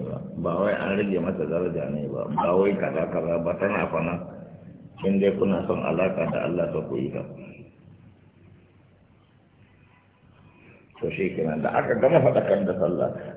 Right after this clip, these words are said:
ai akwai wani abu da ake ciki, sai aka sake komawa wancan abun na kafin a yi sallah, aka ɗora shi kai.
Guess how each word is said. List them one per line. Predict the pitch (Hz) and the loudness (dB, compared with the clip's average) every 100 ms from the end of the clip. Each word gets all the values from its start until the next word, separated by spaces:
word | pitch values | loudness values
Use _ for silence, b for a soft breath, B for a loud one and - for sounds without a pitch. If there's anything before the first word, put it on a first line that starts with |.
| - | 0
ai | 127 | 2
akwai | - - 117 | 4 6 8
wani | 113 117 | 10 10
abu | 101 - | 6 4
da | - - | 2 2
ake | - - | 0 -4
ciki, | - 82 87 | -4 -4 0
sai | 98 | 0
aka | - 92 | 0 -2
sake | 80 78 76 | -2 -2 -4
komawa | - 90 82 78 85 92 | 0 0 2 2 2 2
wancan | 113 - - - | 2 0 -4 -4
abun | 73 73 - - - - | -4 -6 -10 -14 -12 0
na | 95 95 | 0 2
kafin | 87 90 87 - | 0 -2 -2 -4
a | - | -4
yi | |
sallah, | 82 82 80 - | -4 -2 -2 -2
aka | 95 | -2
ɗora | 80 80 65 | 0 0 0
shi | - | -4
kai. | - | -6